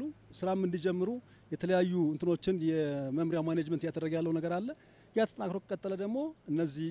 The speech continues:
የወንጀል ድርጊቶች በየአቅራቢያ ፖሊስ ስለሚኖር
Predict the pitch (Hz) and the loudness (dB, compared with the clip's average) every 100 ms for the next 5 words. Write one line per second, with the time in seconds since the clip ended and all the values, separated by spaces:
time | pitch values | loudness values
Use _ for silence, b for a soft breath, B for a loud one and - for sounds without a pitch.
0 | 170 160 175 156 143 135 120 113 101 92 | -2 2 2 2 0 -2 -4 -8 -12 -18
1 | - - - - 233 156 196 190 175 170 | -20 -20 -20 -14 -2 2 4 4 2 -2
2 | 165 - 254 294 - - - - - - | -4 -2 -2 -2 -6 -14 -20 -20 -20 -20
3 | - 156 165 214 214 175 185 170 175 - | -2 0 4 4 4 -2 0 0 0 0
4 | 180 170 - 175 180 196 277 | 0 0 0 0 0 0 -2